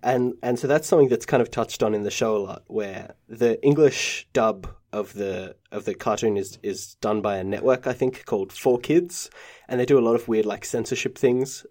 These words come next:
Um, so there's one part where two kind of guards are, ki-, are,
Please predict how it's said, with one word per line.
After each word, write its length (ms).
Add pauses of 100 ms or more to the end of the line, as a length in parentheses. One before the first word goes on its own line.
Um, 380 (140)
so 140
there's 160
one 200
part 280
where 380 (420)
two 220
kind 180
of 240
guards 460
are, 60
ki-, 260
are, 260